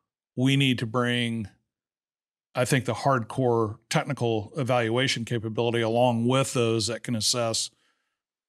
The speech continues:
really from a full cycle basis, what is the best economic decision in terms of how to, you know, to, to really enhance both the generation stack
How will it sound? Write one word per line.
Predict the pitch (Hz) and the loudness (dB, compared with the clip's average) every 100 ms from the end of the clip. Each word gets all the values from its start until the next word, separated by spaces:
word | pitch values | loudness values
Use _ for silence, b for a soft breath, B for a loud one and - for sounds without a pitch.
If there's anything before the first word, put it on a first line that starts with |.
| _ - | _ 2
really | 147 139 | 6 6
from | 120 139 | 4 2
a | 117 | 0
full | - 135 | 2 2
cycle | - 139 143 120 | 4 4 2 -2
basis, | 120 113 117 - | 0 0 -2 -2
what | 127 | -2
is | 123 107 | -2 -2
the | 123 | -6
best | 107 120 113 - 143 | -2 0 -2 -4 -8
economic | 123 120 127 135 123 113 | -4 0 2 0 -2 -6
decision | 104 - 113 104 110 104 - _ _ _ _ _ _ | -2 -2 -2 -6 -10 -12 -16 _ _ _ _ _ _
in | 143 | -2
terms | 120 123 110 | 0 0 0
of | 107 | -2
how | 113 117 | 0 0
to, | 117 107 101 - _ _ | -2 -4 -8 -14 _ _
you | 123 | -6
know, | 107 | -6
to, | 101 113 101 - | -6 -8 -8 -8
to | 120 | -4
really | 113 113 110 110 | 0 0 0 -2
enhance | 120 107 - 127 117 - - - _ _ _ _ _ 139 | -6 -6 -2 -2 0 0 -2 -4 _ _ _ _ _ 2
both | 135 120 - - _ | 4 4 0 -10 _
the | 131 120 | -4 2
generation | 139 120 117 123 - | 2 4 2 0 0
stack | 117 - 131 110 110 - | 0 0 0 0 -4 -8